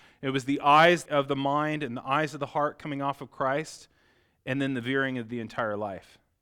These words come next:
One thing we can look at when we look at Philippians, so last week we looked at Philippians one through eleven, and now we're, this is the second half. When you put the two halves of Philippians three together, one thing you can see is there's really two ways to distort the gospel. There's two ways to miss the gospel.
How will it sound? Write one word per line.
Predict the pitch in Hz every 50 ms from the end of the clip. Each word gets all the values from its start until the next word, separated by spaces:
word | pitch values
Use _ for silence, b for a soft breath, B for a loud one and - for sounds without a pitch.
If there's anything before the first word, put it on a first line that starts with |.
| _ _ _ _ _ _ _ _ _ _ _ _ b b b
One | b 175 196 240
thing | 285 294 277 277
we | 277
can | - - 233 190
look | 190 185 -
at | 220 196 175 -
when | 156 160
we | 165 156
look | 151 165 160
at | 175 156
Philippians, | - - 156 160 156 - 185 185 185 -
so | - 190 170 151 139 -
last | 151 156 185 208 - -
week | 220 190 -
we | 175 160
looked | 160 160 160 -
at | 165 139 120 -
Philippians | - - 160 156 - - 156 143 143 131 -
one | 139 135 131 139 147
through | - 151 143
eleven, | 139 135 135 135 135 143 135
and | 127 120
now | 127 127 131
we're, | 131 127 127 -
this | 131 131 123
is | - -
the | 127
second | - - 143 127 - 135
half. | 139 143 143 143 - B B B B B B
When | B 147 160
you | 185 226
put | - 277 285
the | - 269
two | - - - 233 208
halves | 190 202 190 190 170
of | 175 156
Philippians | - - 165 151 147 147 185 180 180 175 165 - -
three | - - 143 147 151 160
together, | 165 156 175 170 180 196 208 196 _ _ _ _ _ b b b b b b
one | b 170 175 185
thing | 226 233
you | 233 214
can | - 214 185
see | - - 208 208 202
is | 180 143
there's | 143 175 165 156 -
really | 160 175 220 277 311 262
two | - - - - - 220 214
ways | 202 185 180 185 190 180 180 -
to | - 170
distort | 139 131 - - 170 151 139 -
the | 131
gospel. | 123 127 127 123 - - 98 92 B B B B B B
There's | 170 170 165 - -
two | - - - 247 254
ways | 240 226 214 208 196 - -
to | - 160
miss | 147 156 147 -
the | - 151
gospel. | 131 143 143 139 - - - 107 90